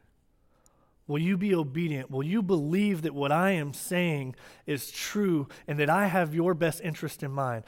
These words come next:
Because that is how God tests us. Because when God tests us, if we pass the test, God blesses us. God provides for us.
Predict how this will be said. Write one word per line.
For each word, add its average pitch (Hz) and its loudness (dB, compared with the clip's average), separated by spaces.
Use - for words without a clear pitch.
Because 127 -6
that 196 2
is 156 -6
how 160 0
God 143 0
tests - -4
us. 135 -8
Because - -8
when 143 -4
God 180 2
tests - 0
us, 196 0
if - -2
we 190 0
pass 180 -2
the 170 -8
test, 190 2
God 151 2
blesses 127 -2
us. 117 -6
God 147 2
provides 135 -2
for 147 -4
us. 117 -8